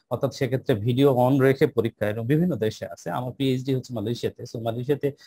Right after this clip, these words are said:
আমি খোঁজ নিয়ে জেনেছি যে সেখানেও কিন্তু আপনার, আহ, অনলাইনে, আহ, live ক্লাস, যে পরীক্ষা হচ্ছে live হচ্ছে, অর্থাৎ teacher দেখতে পাচ্ছে স্টুডেন্টরা কি করছে, কোনো copy করছে কিনা, এই ধরনের।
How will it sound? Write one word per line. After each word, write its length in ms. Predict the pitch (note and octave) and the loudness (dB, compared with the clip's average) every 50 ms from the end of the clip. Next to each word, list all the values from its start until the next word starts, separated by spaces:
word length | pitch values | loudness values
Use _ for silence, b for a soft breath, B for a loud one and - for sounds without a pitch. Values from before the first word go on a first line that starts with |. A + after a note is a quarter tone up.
| B B - | B B -2
আমি 440 | A#2+ A#2+ A#2+ B2 B2 B2+ - B2 - - | -2 0 0 0 -2 -4 -6 -8 -6 -2
খোঁজ 140 | B2+ A#2+ A#2 | -2 0 2
নিয়ে 140 | C3 B2+ A#2 | 2 0 2
জেনেছি 500 | A2 A2+ A#2 D3 D3 - - G#3 A3 b b b b _ | 2 2 2 0 0 0 -2 -4 -4 b b b b _
যে 60 | - A#2+ | -6 -2
সেখানেও 420 | - D#3 D3+ D3+ E3+ E3+ F3+ D#3 | 0 2 2 2 2 2 0 0
কিন্তু 260 | D#3 D3+ C3+ A2+ C3+ | 0 -2 0 2 2
আপনার, 300 | A#2+ A2+ - A#2 A2+ A2 A2 A#2+ - | 2 2 2 0 0 0 0 -2 -4
আহ, 180 | A#2 G#2+ G#2 - | -2 -2 0 2
অনলাইনে, 600 | B2+ C3 C3+ C3 C3 C3+ C3+ A#2+ C3 B2 A#2 B2+ - - - | 2 2 2 2 2 2 2 2 0 -2 -4 -6 -8 -12 -12
আহ, 400 | - G#2+ G#2 G#2 A2 - - G#2 | -10 -10 -10 -10 -12 -14 -8 0
live 220 | A2+ B2+ C#3+ D3+ C#3+ | 4 6 6 6 4
ক্লাস, 520 | - _ _ _ _ - B2+ A#2+ C3 A2+ | 0 _ _ _ _ 2 4 4 4 2
যে 80 | A#2 A#2+ | 0 -4
পরীক্ষা 380 | - - D3 D3+ D3 - D#3+ | -2 0 0 0 0 0 -2
হচ্ছে 200 | D#3+ D#3 - C#3 | -4 -2 0 0
live 340 | A2 A#2 B2 B2+ A#2+ G#2 G2 | 2 4 4 4 4 2 -2
হচ্ছে, 240 | F2 - - - - - b b b b - | -8 -12 -14 -18 -20 -20 b b b b -8
অর্থাৎ 200 | A#2+ - D3+ C3+ b b b _ - | -4 -4 -4 -4 b b b _ -4
teacher 220 | E3+ - F#3+ D3+ | -2 0 2 2
দেখতে 200 | D3 D3 - D#3 | 2 0 0 0
পাচ্ছে 260 | C#3 C#3 C3+ - C#3 | 0 0 0 0 -2
স্টুডেন্টরা 680 | B2+ - - C3 B2+ C#3 C#3+ C3 B2+ C3+ C#3 C#3 C#3+ C#3+ - _ - | -4 -2 -2 -2 0 2 2 0 0 2 2 4 2 2 0 _ -6
কি 80 | C3+ | -6
করছে, 360 | - - A#2+ A#2+ - - C#3 | -4 -2 -4 -2 0 0 0
কোনো 180 | - - A#2+ A2+ | 0 0 -4 -6
copy 260 | - - A2+ - C#3 | -4 -4 -4 -4 -2
করছে 320 | C#3 - B2+ - - - D#3 | -2 -2 -4 -2 -2 -4 -2
কিনা, 260 | - A#2+ G#2+ G#2+ A2 - _ | -2 -2 -4 -4 -6 -8 _
এই 100 | - C3 | -2 0
ধরনের। 260 | A2+ G2 F2+ F#2 F2+ | 0 0 -2 -4 -8